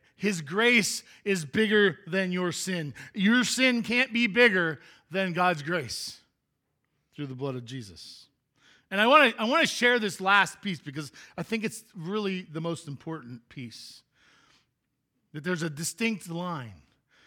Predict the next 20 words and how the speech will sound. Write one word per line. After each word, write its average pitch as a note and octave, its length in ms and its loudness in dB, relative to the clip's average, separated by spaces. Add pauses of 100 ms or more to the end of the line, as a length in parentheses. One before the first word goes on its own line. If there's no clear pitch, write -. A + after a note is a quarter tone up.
(300)
David A3+ 300 6
says, G#3+ 200 2
"Listen, A#3 280 2
there A3+ 140 8
are A3 60 8
these B3 240 4
people, C#4 600 4 (340)
and A#3 160 0
then C#4 180 6
they, C4+ 300 8 (180)
these B3 520 2 (340)
people B3+ 340 2
of A3+ 140 6
Belial, G3+ 560 0
which E3 220 -4
is F3+ 240 -2 (320)
the B3+ 160 8
worthless B3 640 6
people." - 500 -8 (1900)
Right? F#3+ 280 -2